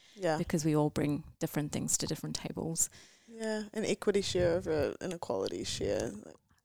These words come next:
Speaker 1: making it work
Speaker 2: Absolutely.
Speaker 1: for the person's situation. Mm.
Speaker 2: Yeah.
Speaker 1: Love it. And sometimes it's not just about the practical side of, you know, potentially sharing accounts if that's something that's gonna work for you in, in a very basic sense.
Speaker 2: Yep.
Speaker 1: But, uh,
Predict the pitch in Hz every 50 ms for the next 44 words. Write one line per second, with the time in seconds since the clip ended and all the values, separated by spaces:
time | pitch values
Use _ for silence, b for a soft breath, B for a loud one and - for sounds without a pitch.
0 | _ 190 190 185 175 165 - - - - - - - - 151 143 147 - 190 190
1 | - - 76 - - - - - - 196 - - - - - - - - 170 165
2 | 170 - - 151 151 180 - - 196 180 147 165 - - - _ _ - - -
3 | 202 240 254 233 - - - - B B B B - 233 226 233 - 247 233 269
4 | 285 277 254 247 240 - 226 208 196 - 220 214 - 202 170 170 170 - - 175
5 | - - 185 - - - - - 180 165 156 170 B B B B B B B B
6 | - - 160 151 160 160 160 156 - 170 165 147 147 - - - - 185 - -
7 | - - 117 - b b b b b - - - 185 156 147 139 117 - - -
8 | 226 214 208 190 208 - 185 - 165 - - - - - 127 147 - - - 151
9 | 127 131 127 131 - - - - 156 151 151 156 156 156 156 73 65 - - 131
10 | 160 160 160 156 160 156 156 156 151 - 156 151 - - - - - - 165 139
11 | - - - - - - B B 175 B B B B _ - 180 165 - - -